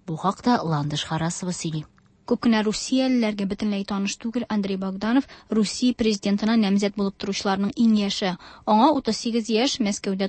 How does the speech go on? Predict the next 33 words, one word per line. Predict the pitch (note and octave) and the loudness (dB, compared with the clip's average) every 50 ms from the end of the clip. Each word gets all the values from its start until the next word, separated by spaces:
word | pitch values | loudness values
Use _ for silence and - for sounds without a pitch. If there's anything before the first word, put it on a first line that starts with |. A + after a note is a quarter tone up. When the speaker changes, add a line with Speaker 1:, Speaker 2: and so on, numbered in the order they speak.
| - | -4
Speaker 2:
туып | - A3 G2 F#2 F#3+ - | -4 -2 -2 -2 -4 -6
үскән. | - - - - F#2+ - - _ _ _ _ _ - | -10 -10 -8 -10 -10 -10 -12 _ _ _ _ _ 2
Ул | - D4+ D#4+ C#4+ | 4 4 6 6
үзенең | D4+ C4 C4+ C4+ C4+ C4 | 6 6 6 6 6 6
юнәлеше | C4 B3 A#3+ A#3+ A#3 A3 A3+ - - B3 | 6 4 4 2 2 0 -2 -2 -4 -4
итеп | - - D4 C#4 - | -2 -2 -4 -2 0
Русияне | A#3+ A3 G3 - - A#3+ A#3+ B3 B3 B3 A#3 | 0 -2 -2 -2 -2 -2 0 2 2 2 2
Европа | A3 G3 F#3+ G3 G3+ - A#3 A3 | 2 0 -2 -4 -4 -4 -4 -2
берлегенә | G#3 G#3 G#3+ G#3+ G#3 G#3 G#3 G#3 G#3 G3+ | -2 -2 -2 -2 -2 0 0 2 2 2
якынайтуны | G3 F#3 - G#3+ G3 F#3 F#3 - - G3 G3 G3 | 0 0 0 0 0 0 0 -2 -2 0 0 0
әйтә | F#3+ F#3+ - F#3+ F3+ F#3 - - - - - _ - | 0 0 0 0 0 0 -4 -10 -16 -18 -20 _ 2
һәм | A#3+ G#3 G3+ | 4 4 4
бу | G3 G#3 G#3 | 4 4 4
нисбәттән | G#3 G3+ F3+ - - F#3+ - - - C4+ D4 C#4 | 4 2 2 0 -2 -2 -2 2 4 4 4 4
ике | C#4 A3+ - A3+ | 4 2 2 2
мең | A3 A3 A3 | 2 2 2
тугызынчы | - A#3 A3 A3 A3+ A3 A3 G#3+ - B3 | 0 0 0 2 2 2 2 2 0 0
елны | B3+ B3+ B3+ A#3+ A#3+ C4+ C4+ B3+ - | 2 4 4 6 6 6 4 2 2
гомумдәүләт | - A3+ A3+ A3+ A3+ G#3 G#3 G#3 G#3+ A3+ A3+ - | 2 4 4 6 6 6 4 4 2 0 0 0
референдумын | G#3 G#3+ - - G#3+ G#3 G#3 G3+ G#3 G3+ G#3 G3 - | -2 -2 0 0 2 2 2 0 2 2 2 2 2
уздыруны | - G3+ F#3+ - G3 F#3+ F#3 F3+ | 0 -4 -2 -2 -2 -2 -2 -2
тәкъдим | F3 - F3+ E3+ F3+ F3+ F3+ F3 E3+ | -2 -4 -6 -4 -4 -2 -2 -2 -2
итә. | - - D#3+ D3+ - - _ _ _ _ _ | -4 -6 -8 -8 -8 -14 _ _ _ _ _
Үз-үзенә | - A#3 B3+ A#3+ C#4 B3+ A3+ A3 A3+ A#3 | 2 2 4 4 4 4 6 4 4 4
ышанычы | - - - A#3 A3 A3 G#3+ - A#3 - | 2 2 2 2 2 2 2 0 -2 0
шактый | A#3+ A3 - - - A3+ | 0 0 0 0 -2 0
югары | G#3+ G3+ F#3 F3+ F3+ G3 | 0 0 0 0 0 0
булган | G3+ A3 A#3+ A3+ A3 A3+ A3+ A3 | 2 0 2 2 4 4 4 4
дүртенче | G3+ G#3 G#3 - A#3 A3+ - C4+ | 2 0 0 2 2 4 4 2
булып | B3 C4+ B3 - - | 2 2 2 2 0
теркәлгән | - A3+ - - G#3+ G3+ G3+ G#3+ G#3 G3+ | -4 -6 -2 -2 -2 0 0 2 2 2
намзәт | G3 G3 G3+ G3+ G#3 G3 | 2 2 2 2 0 -2
Богданов | F#3 F#3 G3 G3 G3 G3 G#3+ A#3+ C4+ C4 - | 0 0 -2 -2 0 2 4 4 4 2 2